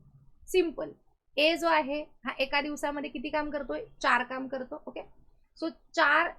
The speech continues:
चार जर तो काम करत असेल, तर ते उरलेलं काम किती आहे? बत्तीस आहे. So बत्तीसला चारने भागा,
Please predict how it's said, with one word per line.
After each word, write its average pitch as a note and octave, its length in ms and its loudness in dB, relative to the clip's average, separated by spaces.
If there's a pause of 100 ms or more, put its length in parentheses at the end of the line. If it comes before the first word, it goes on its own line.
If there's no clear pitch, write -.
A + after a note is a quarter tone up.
चार D#4 200 6
जर D#4 220 0
तो D4+ 60 -2
काम B3 260 -2
करत A#3 200 -6
असेल, C#4 340 -4
तर D#4+ 60 -4
ते - 100 -6
उरलेलं C#4+ 440 -2
काम D4 260 -2
किती D4+ 220 -4
आहे? D4 160 0
बत्तीस D#4+ 440 2
आहे. G3+ 120 -10 (440)
So D4+ 100 2
बत्तीसला C#4 500 -4
चारने C#4+ 400 -2
भागा, C4+ 300 -4